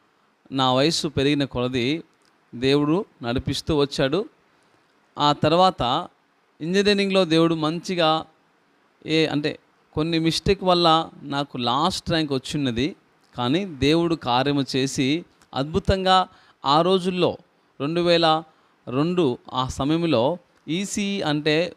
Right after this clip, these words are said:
మంచి బ్రాంచ్‌గా ఉండేది. డబ్బున్న వాళ్ళు అనేక మంది కూడా లక్ష లక్షలు పెట్టి ఆ యొక్క కోర్స్ చేసేవాళ్ళు. ఆ సమయంలో నేను ఎంసెట్ కౌన్సిలింగ్‌కి వెళ్ళినప్పుడు లాస్ట్ ర్యాంక్ నాదే, లాస్ట్ వ్యక్తి నేనే.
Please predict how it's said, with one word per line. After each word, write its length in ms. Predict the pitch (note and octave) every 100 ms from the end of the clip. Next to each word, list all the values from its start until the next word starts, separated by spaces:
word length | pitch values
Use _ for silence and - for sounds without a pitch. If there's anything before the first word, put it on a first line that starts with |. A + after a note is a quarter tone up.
| _
మంచి 480 | C3 C#3 D#3 F#3+ -
బ్రాంచ్‌గా 440 | F3 D#3+ D#3+ -
ఉండేది. 420 | D3+ C#3+ B2+ D#3 - _ _ -
డబ్బున్న 420 | B2 D3 D3+ F3+
వాళ్ళు 220 | F3 E3+ D#3
అనేక 340 | D#3 E3 D#3
మంది 260 | E3 D#3+ D#3
కూడా 460 | D#3 D3+ C#3 D#3+ - _ _ -
లక్ష 360 | C3+ - - F#3+
లక్షలు 440 | F3 D#3+ F3 D#3+
పెట్టి 640 | C#3+ D3+ - E3+ D#3+ E3+ - _ _ -
ఆ 180 | C3 C3+
యొక్క 220 | C3+ C#3+
కోర్స్ 420 | - D#3+ E3+ -
చేసేవాళ్ళు. 520 | D3 - B2+ G#2+ F#2 - _ _ _ -
ఆ 160 | B2+
సమయంలో 680 | B2+ C#3+ D#3 F3 C#3+ A2 D#3 - - _
నేను 100 | A#2+
ఎంసెట్ 540 | A#2+ F3 F3+ G#3 G3 -
కౌన్సిలింగ్‌కి 540 | D#3 E3 E3 F3+ D#3
వెళ్ళినప్పుడు 600 | D3 D3+ - C#3+ A#2+ E3+ - _ _
లాస్ట్ 640 | A#2+ C3+ D3 G3 - _ F#3+
ర్యాంక్ 420 | E3+ E3 D#3+ C#3+
నాదే, 440 | A#2+ B2 B2 F#3 - _ -
లాస్ట్ 460 | B2+ C#3 E3+ - F3+
వ్యక్తి 340 | E3+ - D#3+
నేనే. 440 | C3+ C3 A#2+ C#3